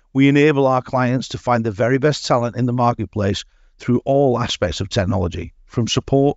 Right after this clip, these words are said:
through to business leaders. Now to introduce you to my guests, Marcus, Sean, and Nick, if you would like to introduce yourselves and give us a little bit about you.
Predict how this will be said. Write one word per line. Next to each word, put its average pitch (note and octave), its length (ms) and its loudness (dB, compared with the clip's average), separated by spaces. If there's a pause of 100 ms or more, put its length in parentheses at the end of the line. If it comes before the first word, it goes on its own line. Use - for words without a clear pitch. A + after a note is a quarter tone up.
(120)
through A#2+ 220 -2
to - 120 -6
business F#2+ 400 0
leaders. - 480 -10 (540)
Now E3 220 4
to E3+ 140 -2
introduce E3 480 -2
you D3 60 -10
to - 140 -8
my C3+ 160 4
guests, - 640 -4 (100)
Marcus, D#3+ 580 0
Sean, C3+ 460 2
and A#2 160 0
Nick, D#3 260 2 (220)
if C#3+ 160 -6
you D3 60 4
would C3+ 100 2
like E3 280 2
to C#3 120 -2
introduce D3 560 0
yourselves D3 480 2 (220)
and D#3+ 120 -2
give D3+ 160 4
us C3+ 120 2
a C3+ 40 4
little A#2+ 240 0
bit G#2 140 0
about F2 320 -6
you. - 140 -18